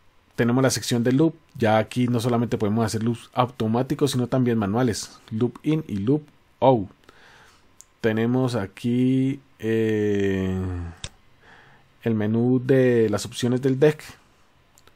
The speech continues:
que también la hemos examinado en, en varios videos y no voy a ahondar en eso. El pitch.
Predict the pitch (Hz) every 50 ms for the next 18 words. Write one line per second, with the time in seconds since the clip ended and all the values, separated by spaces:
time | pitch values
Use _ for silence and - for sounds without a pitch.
0 | _ _ _ - 113 107 - 101 104 104 104 110 110 113 117 117 117 117 123 120
1 | - - 117 110 107 107 113 117 120 117 110 101 92 85 82 - - - _ _
2 | _ _ _ - 113 113 123 123 135 131 131 139 139 151 156 165 165 165 - -
3 | - - _ _ _ _ _ - - - - - _ _ - - 110 107 107 110
4 | 117 117 117 117 120 113 117 113 117 131 143 147 139 - 156 156 151 - - _
5 | _ _ _ _ - - 98 95 - - 156 170 165 170 - - - -